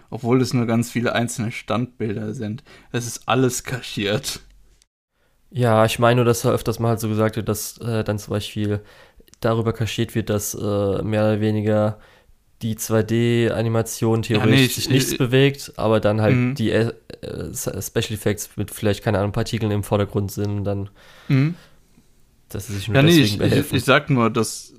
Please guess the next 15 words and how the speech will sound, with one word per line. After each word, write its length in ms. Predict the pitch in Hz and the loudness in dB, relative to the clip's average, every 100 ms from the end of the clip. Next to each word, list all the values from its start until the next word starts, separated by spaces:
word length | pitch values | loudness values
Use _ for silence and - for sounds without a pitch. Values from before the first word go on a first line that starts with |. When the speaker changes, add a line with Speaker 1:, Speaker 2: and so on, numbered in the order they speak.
| - | -8
Speaker 1:
das 180 | 131 | -6
ist 140 | 131 - | -4 0
ja 320 | 117 113 - | 2 2 0
absolut 640 | - 131 - 131 127 123 - | -2 -2 -2 -2 -2 -4 -6
in 260 | 131 127 123 | -2 0 0
der, 460 | 123 123 120 123 - - - - - _ - - - | 2 4 2 -2 -8 -20 -20 -20 -20 _ -20 -20 -12
das 180 | 151 - | -8 -4
bewegt 320 | 143 131 123 | 2 2 2
sich 180 | 127 - | -2 -4
absolut 440 | 139 - 127 127 - | -4 0 0 0 -2
in 180 | 131 123 | -2 -2
diesem 280 | 123 120 | 0 -2
Gebiet 300 | 113 120 123 127 | -2 -4 -2 0
der 80 | |
Animation, 580 | 117 120 117 - 123 117 | 2 0 -2 -2 -2 -2